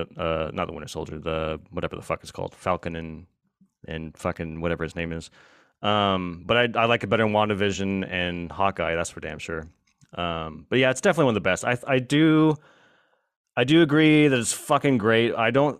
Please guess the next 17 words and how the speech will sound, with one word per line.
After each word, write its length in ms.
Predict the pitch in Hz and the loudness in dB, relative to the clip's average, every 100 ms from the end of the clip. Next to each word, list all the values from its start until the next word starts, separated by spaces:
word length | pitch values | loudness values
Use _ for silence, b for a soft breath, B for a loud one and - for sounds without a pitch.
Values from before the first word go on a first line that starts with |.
| - | -10
I 180 | 110 120 | -8 -4
think, 220 | 135 180 - | -2 -2 -2
I 140 | 117 131 | 0 2
really 280 | 143 175 | 4 4
do 160 | 131 135 | 4 4
think 200 | 131 123 | 2 0
Suicide 480 | - 127 120 127 123 | 2 2 2 2 2
Squad 340 | - 123 123 | 2 2 2
is 60 | 104 | 0
probably 260 | - 110 | 0 2
my 160 | 110 101 | 2 0
favorite, 480 | - 107 104 101 - _ - | 2 2 2 0 -6 _ -10
um, 580 | 101 95 92 90 90 98 _ _ _ _ - | -4 -2 -2 -4 -8 -14 _ _ _ _ -4
James 280 | 110 104 95 | -2 -2 0
Gunn 320 | 110 107 110 | 0 2 2
movie 380 | 113 117 123 127 - 107 | 0 2 0 -2 -6 -2
or 240 | 98 | -2